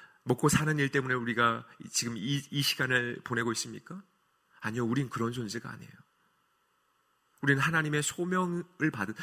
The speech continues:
하나님의 콜링을 받은 자들입니다. 우린 다시 주님 앞에 서게 될 거예요. 그때까지 우리가 감당해야 될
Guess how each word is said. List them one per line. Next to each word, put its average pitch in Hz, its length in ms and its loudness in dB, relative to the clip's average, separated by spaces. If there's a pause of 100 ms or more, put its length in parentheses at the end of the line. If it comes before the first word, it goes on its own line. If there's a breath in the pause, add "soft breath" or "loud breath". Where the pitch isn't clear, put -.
하나님의 160 400 2
콜링을 208 440 -4
받은 120 220 -4
자들입니다. - 400 -12 (560 soft breath)
우린 147 140 0
다시 147 260 4
주님 156 240 0
앞에 143 160 4
서게 190 240 0
될 127 180 -2
거예요. - 200 -14 (800 loud breath)
그때까지 160 720 4
우리가 143 340 2
감당해야 139 540 -2
될 156 240 -2